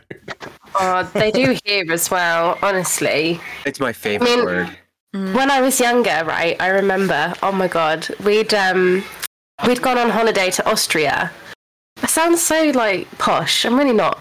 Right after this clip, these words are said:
Speaker 2: posh. Um, but we'd gone on holiday to Austria, and for some reason, my devout Christian mother got it in her head that twat was a word for a pregnant fish,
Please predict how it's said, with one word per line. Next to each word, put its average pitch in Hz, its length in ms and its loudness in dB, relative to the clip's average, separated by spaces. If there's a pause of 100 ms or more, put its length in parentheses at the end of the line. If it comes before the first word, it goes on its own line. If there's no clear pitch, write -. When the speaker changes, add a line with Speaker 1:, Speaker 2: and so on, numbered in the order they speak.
(100)
Speaker 2:
posh. - 480 -2 (500)
Um, 196 280 0
but 247 100 2
we'd 269 160 0
gone 269 160 2
on 269 100 2
holiday 226 360 2
to 220 120 -2
Austria, 170 800 0
and 185 560 2
for 233 100 -2
some 247 400 2
reason, 170 680 2 (320)
my 214 640 2
devout 208 640 0
Christian 196 580 0
mother 185 560 0 (540)
got 285 180 2
it 294 120 2
in 254 160 2
her 233 160 0
head 165 520 -2 (380)
that 190 300 -2
twat 175 440 2 (360)
was 208 160 2
a 202 60 0
word 185 300 0
for 202 200 -4
a 196 40 -6
pregnant 175 540 -2
fish, - 720 0